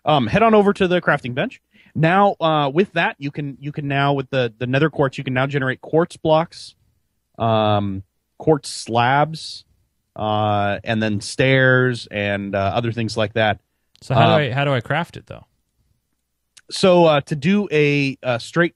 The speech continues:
Speaker 1: block, you just do f-, the four in the bottom right corner, or four of 'em in a, in a square anywhere.
Speaker 2: Oh, I see. So this you wouldn't need a crafting bench for, for that.
Speaker 1: Yeah, you wouldn't need to do that, and you can see what kind of block you get out of that. That's
Speaker 2: You get a
Speaker 1: just
Speaker 2: block of
Speaker 1: block
Speaker 2: quartz.
Speaker 1: of quartz, and
Speaker 2: Okay.
Speaker 1: you can use that as a standard building material.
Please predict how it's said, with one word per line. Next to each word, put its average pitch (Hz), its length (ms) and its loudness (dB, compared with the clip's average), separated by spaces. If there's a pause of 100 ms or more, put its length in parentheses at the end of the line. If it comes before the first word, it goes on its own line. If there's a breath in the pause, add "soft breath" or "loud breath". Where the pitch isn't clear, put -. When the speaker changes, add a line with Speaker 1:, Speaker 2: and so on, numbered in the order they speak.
(260)
Speaker 1:
block, 143 400 2
you 143 80 -10
just 127 180 -10
do 135 160 0
f-, - 180 -12
the 113 80 -8
four 147 460 0
in 127 80 -6
the 123 60 -6
bottom 117 260 -2
right 117 140 -6
corner, 127 260 -4
or 107 60 -2
four 123 320 0
of 113 100 -2
'em 110 280 -2
in 113 140 -6
a, 104 100 0
in 104 200 -8
a 95 80 -6
square 101 420 -2
anywhere. 95 420 -4 (380 loud breath)
Speaker 2:
Oh, 131 140 -2
I 135 80 -2
see. 131 200 -2
So 123 140 -4
this 175 320 -4
you 165 120 -2
wouldn't 143 140 -2
need 160 120 -4
a 190 60 -6
crafting 104 400 -4
bench 80 180 -14
for, - 320 -20 (240)
for 101 60 -8
that. 123 200 -4
Speaker 1:
Yeah, 151 100 0
you 135 140 0
wouldn't 226 160 6
need 196 120 -2
to 156 60 -10
do 156 160 -2
that, 135 260 0
and 139 140 -4
you 139 80 -4
can 127 100 -10
see 156 280 -4
what 147 160 -6
kind 147 120 -2
of 127 40 0
block 123 260 0
you 139 60 -10
get 127 140 -2
out 127 100 0
of 139 60 -2
that. 143 200 -2
That's 110 120 -6
Speaker 2:
You 123 60 -4
get 123 60 0
a 120 60 -4
Speaker 1:
just 107 60 -8
Speaker 2:
block 117 220 -2
of 147 40 -2
Speaker 1:
block 127 140 2
Speaker 2:
quartz. 117 260 -4
Speaker 1:
of - 60 -20
quartz, - 400 -4
and 127 80 0
Speaker 2:
Okay. 127 60 0
Speaker 1:
you 127 60 -4
can 131 120 -4
use - 120 -20
that 135 140 2
as 123 100 -2
a 117 60 -8
standard 120 320 -6
building 117 280 -4
material. 104 440 -10